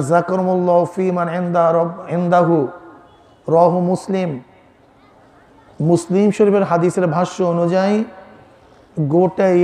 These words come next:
এরিয়াকে ফেরেশতারা ঘিরা ফেলাইছে। শুধু তাই নয়, আল্লাহ পাক রব্বুল আলামিন এই মাজলিসের উপরে অনবরত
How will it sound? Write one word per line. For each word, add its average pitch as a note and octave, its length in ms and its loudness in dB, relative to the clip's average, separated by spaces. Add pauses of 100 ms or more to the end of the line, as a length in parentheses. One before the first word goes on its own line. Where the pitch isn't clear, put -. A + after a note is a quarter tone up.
এরিয়াকে G3 420 2 (100)
ফেরেশতারা F#3 500 -2 (120)
ঘিরা E3 220 2
ফেলাইছে। D3+ 420 -2 (1300)
শুধু F3+ 260 4 (160)
তাই F#3 220 2 (140)
নয়, E3+ 280 0 (1040)
আল্লাহ E3+ 280 4 (100)
পাক G3 180 0 (120)
রব্বুল F3+ 320 -2 (120)
আলামিন F3+ 480 0 (220)
এই F#3 60 0 (140)
মাজলিসের E3+ 680 -2
উপরে F#3 160 -2 (140)
অনবরত F3 680 2